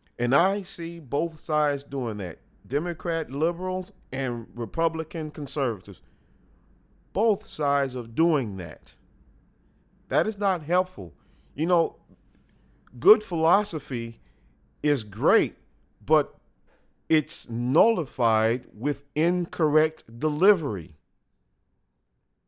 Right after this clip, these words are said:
If you got to write that down, write that down. But in the meantime, we're moving on to power. Power and being able to control your own destiny.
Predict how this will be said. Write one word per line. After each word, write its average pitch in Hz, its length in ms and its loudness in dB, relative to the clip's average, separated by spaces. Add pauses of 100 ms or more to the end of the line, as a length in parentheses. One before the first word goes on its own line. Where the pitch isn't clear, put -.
(1600)
If 113 120 -10
you 143 60 -6
got 165 280 2
to 165 80 -4
write 175 300 0
that 170 220 0
down, 170 320 -2
write 156 260 -2
that 143 200 -2
down. 90 300 -6 (760)
But 127 140 -2
in 143 120 0
the 131 80 0
meantime, 160 500 -2
we're 147 80 -6
moving 143 340 -8
on 113 400 -2
to 120 320 -6 (440)
power. 104 840 0 (1160)
Power 214 720 0 (380)
and 135 240 0
being 202 400 -2
able 160 340 -4
to - 180 -10
control 151 640 -4
your 127 220 -4
own 123 320 -6
destiny. 90 540 -6